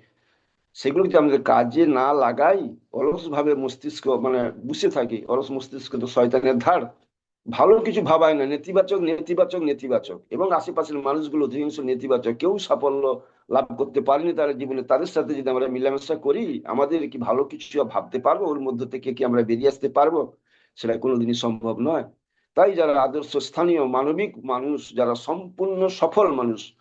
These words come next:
সারা বিশ্বে যারা মন্দিত, নিন্দিত, আহ, মানে বন্দিত, যাদের মত এবং পথ জীবন আদর্শিত আমাদের কাছে অনুসরণযোগ্য,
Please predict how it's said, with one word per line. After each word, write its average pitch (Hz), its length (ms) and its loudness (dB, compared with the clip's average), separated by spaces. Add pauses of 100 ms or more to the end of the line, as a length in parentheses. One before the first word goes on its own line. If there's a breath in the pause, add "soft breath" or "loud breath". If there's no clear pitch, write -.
(460)
সারা 175 200 6
বিশ্বে 185 440 2
যারা 160 260 4
মন্দিত, 175 440 -2
নিন্দিত, 185 540 0
আহ, 156 320 2
মানে 143 200 -4
বন্দিত, 185 500 0 (1080)
যাদের 160 380 -4
মত 185 320 -2
এবং 180 260 -4
পথ 180 320 4
জীবন 170 300 0
আদর্শিত 180 680 0
আমাদের 156 360 0
কাছে 131 200 -8
অনুসরণযোগ্য, 185 1080 0